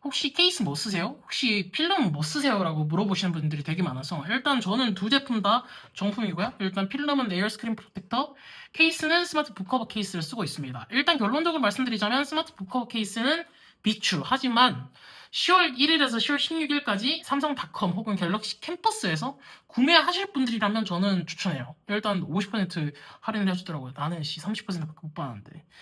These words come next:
하여튼 그리고 스크린 에어 프로텍터 같은 경우에 너무 만족. 왜냐면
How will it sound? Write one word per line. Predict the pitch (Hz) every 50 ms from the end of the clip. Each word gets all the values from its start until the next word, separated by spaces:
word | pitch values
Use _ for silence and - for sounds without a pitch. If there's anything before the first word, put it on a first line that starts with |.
| - - - - -
하여튼 | 254 247 247 247 - 277 247 202 165 143 - - - - - _
그리고 | - 226 226 262 262 - 320 349 359
스크린 | 349 - - - 370 349 302
에어 | 220 220 226 226
프로텍터 | - - 320 - - - - 254 226
같은 | - - 220
경우에 | 196 185 190 180
너무 | 151 175 185 165
만족. | 139 117 131 127
왜냐면 | 165 196 214 240 233 233 233 220 175 139 - -